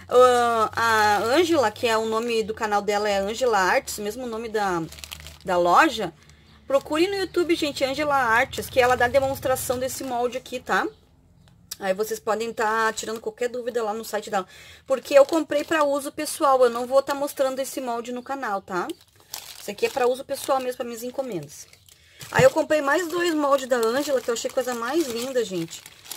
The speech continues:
Ah, até vou mostrar pra vocês aqui atrás, ó. Que a Ângela ma-, manda uma foto também, ó. Tá? Então, aí são todos os apliques, alguns apliques que a Ângela faz com esse molde, né?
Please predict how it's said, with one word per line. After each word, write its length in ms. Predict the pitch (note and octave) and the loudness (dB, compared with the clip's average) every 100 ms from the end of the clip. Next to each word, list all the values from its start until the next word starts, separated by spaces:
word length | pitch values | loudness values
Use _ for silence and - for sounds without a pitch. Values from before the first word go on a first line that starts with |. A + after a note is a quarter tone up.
| - - - | -18 -20 -12
Ah, 180 | C#4 E4 | -2 -2
até 180 | E4 D4 | 0 -4
vou 100 | D#4 | -6
mostrar 200 | E4 D#4 | -6 -6
pra 100 | D4 | -8
vocês 260 | C4 C4 C4 | -10 -8 -10
aqui 160 | C4 | -8
atrás, 380 | C#4 A#3+ G3+ G3 | -10 -10 -10 -10
ó. 40 | E3+ - - - | -12 -14 -18 -20
Que 80 | - | -10
a 60 | G#3 | -8
Ângela 220 | G#3+ A#3 | -6 -8
ma-, 180 | A3+ G#3+ G#3+ | -8 -10 -10
manda 160 | G#3+ | -10
uma 140 | A3 A#3+ | -10 -10
foto 320 | - G#3 G#3+ | -4 -4 -2
também, 340 | G3+ F#3 F#3 | -6 -6 -6
ó. 40 | E3 - - - - - - - _ _ | -8 -10 -20 -20 -20 -18 -20 -20 _ _
Tá? 300 | F3+ G3+ F4+ - _ - | -6 -4 -6 -10 _ -20
Então, 200 | - A3+ | -8 -4
aí 120 | A#3 A#3+ | -4 -2
são 220 | D4+ D4 | -2 -4
todos 240 | D4+ D#4+ | -4 -6
os 80 | F4 | -2
apliques, 640 | A4 A4 D#4 D4+ E4+ - | -2 0 -4 -2 -6 -4
alguns 480 | - D#4 C#4 D#4 G#4+ | 0 0 0 -2 -2
apliques 400 | F4+ - D4+ E4 | -6 -8 -10 -10
que 100 | - | -6
a 40 | C4 | -6
Ângela 300 | C4 C4 B3 | -4 -4 -4
faz 220 | - A3+ | -6 -8
com 80 | A#3+ | -12
esse 160 | - | -12
molde, 380 | B3 G3+ G#3 G3+ | -8 -8 -8 -6
né? 180 | F3 | -8